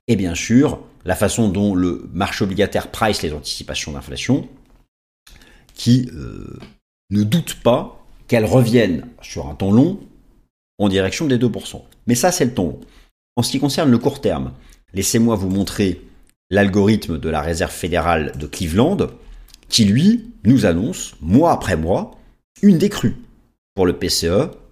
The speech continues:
deux soixante-dix, deux soixante-cinq, deux cinquante-huit, deux quarante et un. Nous arriverions en janvier deux mille vingt-six. Alors attention, les chiffres de janvier deux mille vingt-six ne sont pas publiés en janvier. Les chiffres de janvier deux mille vingt-six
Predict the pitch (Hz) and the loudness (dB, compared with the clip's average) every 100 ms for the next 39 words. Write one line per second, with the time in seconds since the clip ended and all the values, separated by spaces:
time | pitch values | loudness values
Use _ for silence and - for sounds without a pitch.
0 | _ _ 104 95 90 - 80 65 101 127 | _ _ -2 0 -2 -4 -6 -4 -6 -6
1 | - 69 107 98 98 - 78 - 80 85 | -10 -4 -2 -2 -2 -4 -6 -8 -8 -8
2 | - - 113 104 104 - 78 - 95 - | -12 -6 -2 -2 -4 -6 -12 -10 -10 -10
3 | - _ - 80 139 143 135 127 123 101 | -18 _ -16 -4 0 2 2 0 -2 -4
4 | 69 - - - - 123 143 180 190 180 | -6 -10 -20 -16 0 2 4 2 2 2
5 | 175 196 185 101 143 151 180 165 165 151 | 0 2 2 2 2 2 0 2 0 0
6 | 139 135 101 - - - 90 117 131 127 | -2 -2 -6 -8 -10 -4 -2 0 -2 -6
7 | - - - - _ _ _ _ - 87 | -6 -10 -12 -20 _ _ _ _ -8 -4
8 | - - 127 - 76 73 78 135 117 113 | -2 0 -2 -2 -8 -6 0 2 2 0
9 | 87 80 71 76 78 - - - - - | -2 -4 -6 -8 -10 -10 -10 -10 -14 -16
10 | _ _ _ 101 110 - 101 85 - 76 | _ _ _ -2 -2 -2 -4 -6 -8 -8
11 | 85 135 101 85 101 78 71 - _ _ | -2 -2 0 0 -2 -2 -8 -12 _ _
12 | _ _ _ 82 - 101 - 78 76 90 | _ _ _ -10 -6 -6 -6 -8 -4 0
13 | 113 98 87 82 76 78 71 - 170 202 | 2 2 -2 -2 -4 -6 -10 -8 -8 -10
14 | - | -16